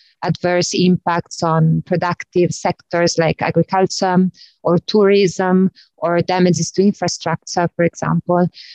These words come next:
But you, you will also hear people talking about non-economic losses. And here you have a bunch of very different impacts, like, um, impacts on ecosystem services,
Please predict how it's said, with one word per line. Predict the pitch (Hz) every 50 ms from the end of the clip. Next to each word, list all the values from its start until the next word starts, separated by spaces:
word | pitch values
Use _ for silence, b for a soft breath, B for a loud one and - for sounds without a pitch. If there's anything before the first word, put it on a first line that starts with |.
| B B
But | 185 196
you, | 196 202 185 160 - -
you | 190 208 196
will | 202 214
also | 208 208 202 - 214 208
hear | - - - 202 196
people | - - 202 190 - 190
talking | - 190 185 - 196 190
about | - 180 180 180 175
non-economic | 190 214 233 240 226 - - 175 160 160 160 165 160 - -
losses. | 160 151 151 151 - - - 131 - - - B B B B B B B -
And | - 190 190 190 190
here | 190 - - 233 233 220 220 214 - -
you | 135 196 202
have | 208 202 175
a | 202 175
bunch | 165 196 190 196 202 208 - - - - - - - - - -
of | 165 170 170 175 165 156 -
very | 151 156 208 202 208 208
different | 170 196 196 - - 190 185 185 180 180 -
impacts, | - 202 196 196 - - 214 220 247 254 - - - - _ _ _ _ _ _ _ -
like, | 165 180 175 175 175 - - - - - _ _ _ _ -
um, | - 160 160 160 160 160 160 156 156 156 - - -
impacts | 180 190 175 - - 180 - - -
on | 170 165 160
ecosystem | 147 - 170 - 208 214 - 269 - - - 175 170
services, | - - 160 151 156 - 147 160 - - 156 160 - -